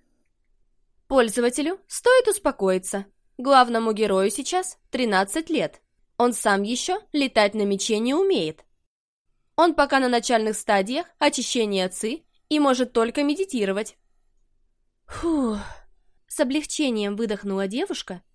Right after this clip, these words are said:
и начала машинально обмахиваться веером. Система решила не сообщать ей, что полудемоны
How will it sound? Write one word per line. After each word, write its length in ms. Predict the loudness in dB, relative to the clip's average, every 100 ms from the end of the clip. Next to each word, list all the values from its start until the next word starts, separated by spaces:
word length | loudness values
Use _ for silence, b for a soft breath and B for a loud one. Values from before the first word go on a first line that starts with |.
| -2
и 100 | -2
начала 340 | -2 -2 -2
машинально 600 | -2 -4 -4 -2 -2 -2
обмахиваться 580 | -4 -4 -6 -6 -6 -6
веером. 520 | -4 -6 -6 -10 -16 _ _ _ _ _ _ _ _ _
Система 500 | -2 0 2 2 2
решила 380 | 0 2 2 2
не 100 | 0
сообщать 600 | 0 -2 -2 -2 -2 -4
ей, 120 | -6
что 180 | -6 -6
полудемоны 760 | -4 -4 -2 -4 -4 -6 -10